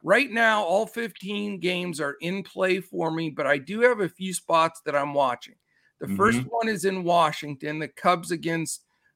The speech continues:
Speaker 1: the, the, uh, uh, Washington. I wanted to call them the every other thing other than their name. <laughs>
Speaker 2: <laughs>
Speaker 1: But they're
Speaker 2: Yeah.
Speaker 1: in Washington w-, in the past, what we've had is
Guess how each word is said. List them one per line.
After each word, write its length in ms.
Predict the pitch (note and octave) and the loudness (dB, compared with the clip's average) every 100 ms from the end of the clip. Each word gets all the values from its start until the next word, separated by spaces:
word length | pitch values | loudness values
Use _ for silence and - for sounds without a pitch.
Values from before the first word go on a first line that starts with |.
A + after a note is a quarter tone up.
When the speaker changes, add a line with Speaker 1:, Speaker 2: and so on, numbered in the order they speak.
| - | -8
Speaker 1:
the, 380 | D3 C#3+ C#3 - - | 2 4 4 0 -10
the, 360 | D3 D3+ D3+ - | -10 -8 -8 -6
uh, 320 | C3 B2+ A#2 - _ _ - | -2 -2 -4 -8 _ _ -8
uh, 240 | C3 A#2+ | -6 -6
Washington. 960 | A2+ C#3 D3 D3+ F3 D#3+ C3 D3 C#3+ C3+ - - - | -4 0 2 0 -2 -6 -4 -2 -2 -4 -8 -20 -8
I 40 | D3 | 0
wanted 240 | E3+ D#3 | 2 0
to 60 | - | 0
call 280 | F#3 E3+ | 4 4
them 220 | E3 D3 C#3 | 4 0 -2
the 280 | C#3 B2 - | -4 -6 0
every 320 | E3+ F#3+ F3+ | 0 2 -2
other 420 | C#3+ E3 F3+ D#3 - - - | 0 2 2 -2 -10 -20 -6
thing 300 | - F3 F3 | -2 0 0
other 240 | C3+ D3+ D#3+ | 0 0 -2
than 260 | C#3 C#3+ | -4 -2
their 180 | C#3 C3 | 0 0
name. 640 | B2 C#3 F3 C#3+ B2+ - _ | 0 -2 -2 -2 -2 -4 _
<laughs> 40 | |
Speaker 2:
<laughs> 1400 | A3 - - - - - - - D#3 - - C3 - _ - | -6 -6 -8 -8 -2 0 2 2 -2 -2 -10 -10 -10 _ 6
Speaker 1:
But 260 | F3 - | 6 6
they're 260 | G3 A3+ C4+ | 8 12 10
Speaker 2:
Yeah. 120 | G#3+ - | 8 0
Speaker 1:
in 160 | A3 A3+ | -2 2
Washington 640 | G#3 A#3 C4+ D#4+ B3 A#3+ | 6 6 4 0 -2 -2
w-, 160 | G#3 A3 | -2 -4
in 160 | F#3+ F#3+ | -4 -4
the 80 | - | -2
past, 520 | - G3 G#3 G#3+ - | 0 2 2 0 -6
what 240 | F#3 F#3 D#3+ | -4 -4 -4
we've 180 | F#3+ | -6
had 360 | E3+ F3 F#3 F3 | 0 4 4 4
is 320 | E3 D3+ - | 0 -2 -8